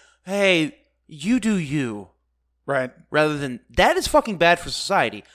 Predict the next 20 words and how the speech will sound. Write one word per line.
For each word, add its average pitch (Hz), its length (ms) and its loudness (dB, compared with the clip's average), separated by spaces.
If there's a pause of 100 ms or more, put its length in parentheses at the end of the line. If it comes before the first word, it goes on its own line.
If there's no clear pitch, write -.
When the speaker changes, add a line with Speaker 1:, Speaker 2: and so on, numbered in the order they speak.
(220)
Speaker 1:
Pedophiles 190 600 4
are 160 80 0
bad 143 260 2
for 135 100 -14
society. 127 520 -2
Speaker 2:
Right, 143 160 0
knock 131 280 0
it 135 60 0
off, 123 260 0
yeah. 117 200 -2 (200)
Yeah. 117 140 -4
Speaker 1:
Turning 190 500 0 (540)
sexual 208 400 0
reassignment 175 520 2
surgery 139 340 -2
and 131 80 -2
hormonal 156 440 -2
therapy 127 540 -2 (180)
for - 160 -4
children, 143 640 2